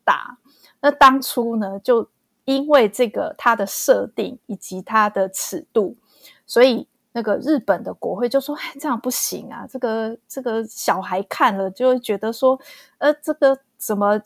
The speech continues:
有影，有碍这个日本政府的形象哦。”所以就觉得说：“不行，好，我们要限十八岁以上才可以看。”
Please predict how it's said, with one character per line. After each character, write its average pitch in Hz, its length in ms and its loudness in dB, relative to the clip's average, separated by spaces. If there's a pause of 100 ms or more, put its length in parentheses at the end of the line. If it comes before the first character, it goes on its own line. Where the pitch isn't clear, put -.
有 233 340 6 (120)
影， 240 220 -2 (120)
有 226 400 6
碍 254 340 4 (120)
这 233 100 -6
个 226 80 2
日 294 260 4
本 196 280 0
政 269 280 4
府 - 300 -12
的 - 80 -10
形 214 400 -2
象 277 340 4
哦。” 196 280 -10 (520)
所 - 160 2
以 269 60 10
就 277 140 2
觉 240 120 2
得 226 60 4
说 285 160 4
：“不 359 80 4
行， 262 420 4
好， 214 180 2
我 202 120 2
们 202 100 -2
要 254 140 2
限 262 320 2
十 208 220 -4
八 214 200 2
岁 226 240 0
以 - 80 -8
上 190 240 -4
才 180 140 -14
可 190 100 -8
以 185 40 -8
看。” 190 320 -6